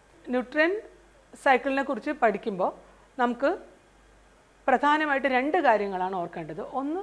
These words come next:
റിസർവോയർ. എന്താണ് റിസർവോയർ? എന്താണ് റിസർവോയറിൻ്റെ ഫങ്ഷൻ? ന്യൂട്രിയൻസിനെ അന്തരീക്ഷത്തിൽ നിന്നോ എർത്തിൽ നിന്നോ വാട്ടറിൽ നിന്നോ റിസീവ് ചെയ്യുകയും അതിനെ നമ്മൾ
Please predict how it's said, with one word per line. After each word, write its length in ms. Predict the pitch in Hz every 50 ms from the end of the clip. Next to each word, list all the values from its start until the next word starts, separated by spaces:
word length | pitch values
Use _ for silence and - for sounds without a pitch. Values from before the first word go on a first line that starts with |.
| - - - 220 262
റിസർവോയർ. 640 | 254 247 - 330 302 277 240 185 147 - - - - - - - - - - -
എന്താണ് 400 | 302 330 349 359 381 311 302 311 294
റിസർവോയർ? 560 | 233 202 - - 220 202 190 185 156 170 190 220
എന്താണ് 380 | 247 262 302 311 262 220 233 262 233
റിസർവോയറിൻ്റെ 680 | 208 - - 240 220 220 220 208 208 202 190 208 226 - -
ഫങ്ഷൻ? 380 | 294 262 233 208 - - 160 - - - _ _ _ _ _ _ _ - - - - - - - - - - _ -
ന്യൂട്രിയൻസിനെ 720 | 240 262 277 269 277 311 320 330 330 320 330 320 302 339 392 -
അന്തരീക്ഷത്തിൽ 640 | 247 220 214 214 226 233 247 - - 254 220 262 254
നിന്നോ 280 | 254 254 254 254 302 370 - - - - _ _ _ _ _ _ _ _ _ -
എർത്തിൽ 380 | 262 226 226 226 226 - 285 269
നിന്നോ 260 | 269 262 175 175 302 370 - - - - - _ _ _ _ _ _ _ -
വാട്ടറിൽ 420 | 226 233 240 247 247 - 311 311 311
നിന്നോ 240 | 302 294 294 302 349
റിസീവ് 500 | 381 - 254 247 233 - - 311 339 330
ചെയ്യുകയും 420 | 302 247 202 180 170 165 180 233 302 - - - - _ _ _ _ _ _ _ - -
അതിനെ 340 | 214 247 254 277 349 381 - -
നമ്മൾ 220 | 220 196 208 269